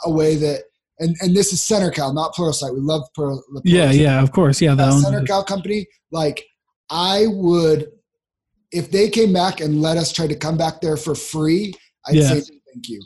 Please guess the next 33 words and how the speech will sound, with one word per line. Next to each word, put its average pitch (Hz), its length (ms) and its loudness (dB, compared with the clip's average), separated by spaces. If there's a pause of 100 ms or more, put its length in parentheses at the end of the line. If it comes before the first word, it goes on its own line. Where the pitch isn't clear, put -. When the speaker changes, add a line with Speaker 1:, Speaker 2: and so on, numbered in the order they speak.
Speaker 1:
'cause 170 160 -4
I 170 40 0
Speaker 2:
Yeah. 156 260 -4
Speaker 1:
just 185 260 0
don't 170 160 -2
wanna 156 200 -2
deal 127 220 -6
with 113 180 -14
them. 107 120 -20 (640)
Speaker 2:
Right. 202 220 4
Well, 147 160 6
that's, 190 280 2
that's 165 380 2
the 220 100 4
thing 202 200 6
that 160 100 4
some 180 200 2
people 160 220 2
don't 151 200 4
get 165 140 2
about, 143 400 0
like, 143 300 0
with 143 120 0
small 143 260 0
businesses 147 500 2
and, 139 160 4
like, 135 200 0
business 139 320 0
in 135 100 2
general 147 340 2
is, 131 120 -2
like, 139 200 -4
it, 139 100 -6